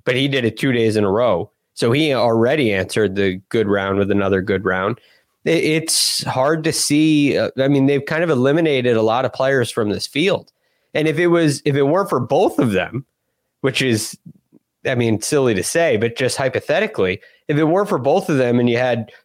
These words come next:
Jordan Spieth and Justin Thomas sitting on top of the leaderboard at ten under, well, y-, I mean, you'd have guys at five and four under par still in the mix.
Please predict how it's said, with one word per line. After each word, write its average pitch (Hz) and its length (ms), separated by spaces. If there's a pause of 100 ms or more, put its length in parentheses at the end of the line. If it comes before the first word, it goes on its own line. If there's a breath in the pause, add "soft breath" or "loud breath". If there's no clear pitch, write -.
Jordan 135 280
Spieth 135 380
and 123 140
Justin 117 340
Thomas 123 420
sitting 110 480
on 110 160
top 120 240
of 117 60
the 107 100
leaderboard 110 460
at 92 140
ten 120 260
under, 131 420 (380 soft breath)
well, 185 160
y-, 156 160
I 180 80
mean, 185 160
you'd 208 160
have 220 180
guys 175 300
at 165 400
five 117 460
and 98 160
four 127 320
under 127 180
par 127 480 (300 loud breath)
still 135 320
in 139 120
the 139 60
mix. 202 480